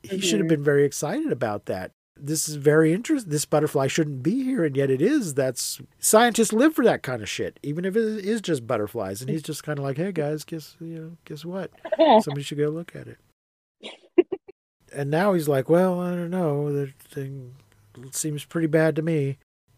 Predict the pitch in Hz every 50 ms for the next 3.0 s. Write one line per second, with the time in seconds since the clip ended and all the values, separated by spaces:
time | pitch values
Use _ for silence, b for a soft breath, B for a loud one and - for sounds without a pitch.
0 | _ _ - 151 139 127 165 165 202 196 - 190 180 175 170 170 165 160 160 151
1 | 131 139 139 135 123 113 120 147 170 202 185 151 143 139 135 139 147 - _ -
2 | 131 123 113 - 127 131 151 160 160 160 156 147 147 147 139 123 - - -